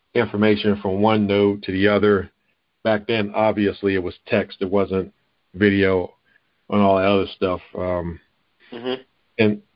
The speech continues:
Speaker 1: that was the first real internet, which is nothing more than an interconnection of computers all over a particular area.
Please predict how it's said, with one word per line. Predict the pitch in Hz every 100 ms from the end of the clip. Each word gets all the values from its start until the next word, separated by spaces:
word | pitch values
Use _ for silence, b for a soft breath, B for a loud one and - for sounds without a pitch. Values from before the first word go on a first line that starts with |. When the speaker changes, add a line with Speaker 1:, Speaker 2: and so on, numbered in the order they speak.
| 98
Speaker 1:
that | 113 113
was | 107
the | 107 -
first | 113 104 101 - - _ _ _ _ _ _ _ _ _ - _ _ _ -
real | 98 117 113 101 95 95 _ _ 139
internet, | 131 101 87 - _ _ _ 101
which | 104
is | 104
nothing | 113 107 110
more | 107 104 95 90 _ _ _ _ _
than | 110 101 -
an | 104 -
interconnection | 107 104 101 98 95 - 98 95
of | 95 92 85 - _ _ _ _ _ -
computers | 107 101 107 98 90 87 - _ _ _ _ _ _ _ _ _ _ -
all | 113 104 101
over | 95 95
a | 92
particular | 104 - 101 92 92
area. | 95 92 85